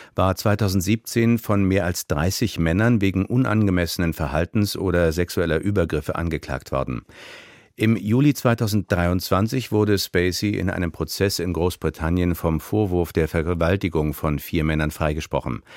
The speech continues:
Auch ein Verfahren in New York ging ohne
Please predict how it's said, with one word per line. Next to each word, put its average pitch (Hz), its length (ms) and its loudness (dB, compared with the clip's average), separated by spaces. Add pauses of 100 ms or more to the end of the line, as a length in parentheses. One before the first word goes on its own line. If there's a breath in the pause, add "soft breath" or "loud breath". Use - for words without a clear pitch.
(440 loud breath)
Auch 104 180 0
ein 110 260 2
Verfahren 120 500 2
in 104 240 2
New 98 80 4
York 90 480 2
ging 95 240 2
ohne 82 600 2